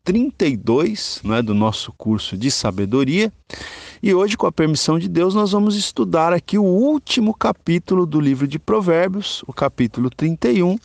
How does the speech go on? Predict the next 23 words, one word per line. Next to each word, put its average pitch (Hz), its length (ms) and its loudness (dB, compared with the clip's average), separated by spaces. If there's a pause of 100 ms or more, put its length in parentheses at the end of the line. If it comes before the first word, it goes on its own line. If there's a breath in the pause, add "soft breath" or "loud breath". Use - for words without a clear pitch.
(520 loud breath)
E 185 280 2
então, 160 580 0
com - 80 -2
a 131 80 0
permissão 123 460 0
de 156 100 -2
Deus, 156 520 0
também 117 440 2
na 117 140 0
próxima 120 680 0
aula, 127 380 2
na 104 100 0
próxima 107 420 -2
semana, 151 520 0 (540 loud breath)
nós 123 260 2
vamos 117 260 2
começar 117 720 0 (460 loud breath)
a 101 260 0
falar 107 480 2
sobre 113 300 0
o 110 60 4
livro 107 280 2
de 107 240 0